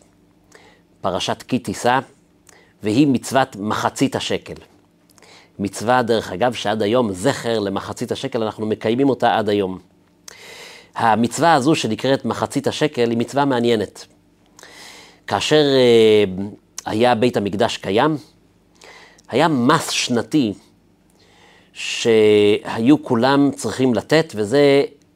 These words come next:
אה, מס של מחצית השקל. מה היו עושים עם הכסף שאספו לבית המקדש, מחצית השקל של כל העם? היו משתמשים ב-, במס הזה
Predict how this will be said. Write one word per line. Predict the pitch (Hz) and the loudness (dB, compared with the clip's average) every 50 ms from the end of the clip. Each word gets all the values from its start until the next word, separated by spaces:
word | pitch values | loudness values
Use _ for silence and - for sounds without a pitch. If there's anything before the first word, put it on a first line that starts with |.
| _ - | _ -8
אה, | 90 107 107 | -6 -4 -2
מס | 110 135 147 135 - | 0 0 0 0 -2
של | - - 123 110 | -6 -6 -4 -4
מחצית | 107 107 104 104 110 107 - 131 117 - 110 | -4 -4 -4 -6 -8 -8 -6 -6 -6 -4 -6
השקל. | - - 95 80 - - - - - _ _ _ _ _ _ _ _ _ _ _ - - - - - - - _ - | -8 -8 -8 -10 -10 -12 -18 -18 -20 _ _ _ _ _ _ _ _ _ _ _ -20 -20 -20 -20 -20 -20 -20 _ -4
מה | 110 127 | 0 2
היו | 147 143 120 120 139 139 | 2 4 4 4 4 4
עושים | 120 - - - 139 135 120 | 4 4 2 0 0 0 2
עם | 104 92 | 0 -2
הכסף | - - - 127 - - 117 - | -4 -4 -4 -4 -2 -4 -6 -6
שאספו | - - 107 101 98 95 92 92 - - - - - - - 135 131 120 | -6 -4 -2 -2 0 0 -2 -2 -4 -8 -12 -12 -10 -6 -2 -2 0 0
לבית | 104 98 92 90 87 80 71 - 113 - 110 - | 0 -2 -2 -2 -4 -6 -8 -6 -4 -4 -4 -4
המקדש, | 101 90 90 85 90 110 127 131 - - | -6 -8 -10 -6 -4 -2 -2 -2 -4 -8
מחצית | 85 78 - - 107 - 120 - - | -12 -12 -14 -14 -12 -10 -10 -10 -10
השקל | 101 - 123 117 - 110 92 | -8 -8 -10 -8 -8 -8 -10
של | - - 90 85 | -8 -10 -12 -12
כל | - - 123 117 98 | -6 -4 -2 0 0
העם? | 87 92 127 151 170 156 - - _ _ - - - - - - - - - - _ _ _ - | 0 0 0 0 0 -2 -6 -10 _ _ -20 -20 -20 -20 -20 -20 -20 -20 -20 -20 _ _ _ -6
היו | 139 139 - 113 113 123 147 170 | -6 -6 -4 -2 0 2 4 4
משתמשים | 175 156 - - 135 107 101 - - 175 180 165 139 110 | 4 2 0 0 -4 -4 -4 -4 -2 0 2 2 2 2
ב-, | 113 104 98 98 95 95 92 92 90 87 87 98 - _ _ - - | 2 2 2 2 2 0 -2 -4 -6 -8 -12 -14 -18 _ _ -14 -12
במס | 92 87 95 101 127 151 147 - - | -8 -6 -4 -2 -2 -2 -2 -4 -6
הזה | 110 107 147 170 156 147 | -6 -2 0 2 2 2